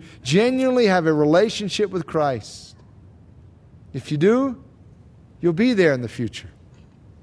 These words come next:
If you don't, you won't be there. Even if you attend church every Sunday, even if you're a member, even if you've been baptized, even if you take a communion, you won't be there if you don't know Christ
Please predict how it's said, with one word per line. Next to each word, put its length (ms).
If 160
you 60
don't, 440
you 120
won't 180
be 140
there. 320
Even 220
if 140
you 80
attend 320
church 340
every 220
Sunday, 460
even 220
if 160
you're 120
a 40
member, 420
even 200
if 120
you've 100
been 140
baptized, 680
even 220
if 100
you 80
take 240
a 80
communion, 460
you 120
won't 180
be 160
there 260
if 160
you 60
don't 300
know 200
Christ 640